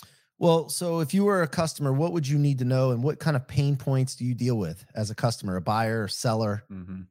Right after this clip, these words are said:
Speaker 1: investor? What kind of pain do you go through? What kind of things bother them? What come, what keeps them up at night when they're, you know, facing a transaction, right?
Speaker 2: Right.
Speaker 1: And then list those things out and then talk about those things.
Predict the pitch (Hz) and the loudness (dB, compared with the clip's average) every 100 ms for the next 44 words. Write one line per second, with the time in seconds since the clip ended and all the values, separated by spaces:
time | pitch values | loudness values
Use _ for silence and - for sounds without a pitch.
0 | _ 98 87 113 113 113 107 131 196 202 | _ -8 -2 0 0 -2 -2 0 0 0
1 | - 156 185 156 110 113 107 101 95 - | 0 2 4 2 2 0 0 0 -2 -4
2 | 90 101 147 214 156 - 170 147 120 113 | -4 -2 0 0 0 0 2 0 2 2
3 | 143 131 95 87 80 101 131 190 180 147 | 4 2 0 -2 -2 -4 -2 0 0 -2
4 | 165 - 190 156 - 135 135 120 107 107 | -4 -2 0 0 2 4 2 2 0 2
5 | 90 110 104 113 _ _ _ _ _ - | 4 4 4 2 _ _ _ _ _ 2
6 | 127 120 147 131 127 110 127 117 98 95 | 4 4 2 2 0 0 0 0 0 0
7 | 117 - 67 - _ 82 101 135 - _ | -2 -6 -8 -12 _ -2 -2 -2 -6 _
8 | _ _ 95 92 90 135 143 151 170 - | _ _ -14 -8 0 4 6 4 4 0
9 | 165 135 147 139 175 175 143 147 156 180 | -2 0 0 2 2 4 4 4 4 2
10 | 214 95 82 64 - - - - | 2 -4 -4 -8 -8 -10 -10 -14